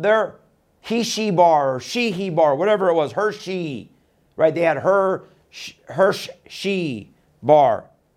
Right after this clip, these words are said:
And now they face some backlash. Well, shouldn't be surprised, because when you are cuckoo,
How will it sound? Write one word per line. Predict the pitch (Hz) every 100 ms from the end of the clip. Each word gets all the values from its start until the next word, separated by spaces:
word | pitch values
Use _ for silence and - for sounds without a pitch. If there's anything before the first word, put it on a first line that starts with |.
| _ _ _ _ _ _ _ _ _ -
And | 151 156 143
now | 147 160 160 156 - _ -
they | 147 147
face | 156 156 - -
some | - 143 139 - 139
backlash. | 143 143 135 113 85 - _ _ _ _ _ _ _ _ _ _ _
Well, | 110 123 -
shouldn't | - 165 170
be | 175 160 _ _ _ _ _ _ _
surprised, | - 113 185 220 208 202 _ _ _ _ _ _
because | - 135 156 131
when | 156 147
you | 143 139 - - _ _
are | 135 135 123
cuckoo, | - 247 208 190 240